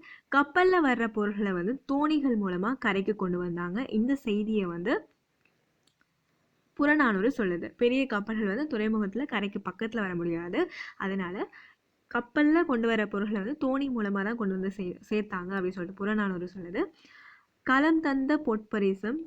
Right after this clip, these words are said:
கழித்தோணியால் கரை சேர்க்குந்து" அப்படின்னு சொல்லிட்டு புறநானூறு சொல்லுது. முற்காலத்துல மக்கள் பயணம் செய்யறதுக்கு மட்டும் இல்லாம போர் செய்யறதுக்கும் கப்பல் வந்து ரொம்ப பயன்பட்டுச்சு.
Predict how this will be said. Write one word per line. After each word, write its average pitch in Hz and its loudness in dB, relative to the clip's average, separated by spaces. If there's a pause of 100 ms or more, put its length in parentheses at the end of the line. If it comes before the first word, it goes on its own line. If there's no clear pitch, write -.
கழித்தோணியால் 233 0
கரை 208 -2
சேர்க்குந்து" 196 0
அப்படின்னு 180 -2
சொல்லிட்டு 208 -6
புறநானூறு 196 -2
சொல்லுது. 185 -4 (3250)
முற்காலத்துல 294 2 (580)
மக்கள் 320 4
பயணம் 240 2
செய்யறதுக்கு 208 -2
மட்டும் 196 0
இல்லாம 196 -2 (160)
போர் 269 0
செய்யறதுக்கும் 196 -4
கப்பல் 196 -4
வந்து 180 -2
ரொம்ப 180 -2
பயன்பட்டுச்சு. 175 -6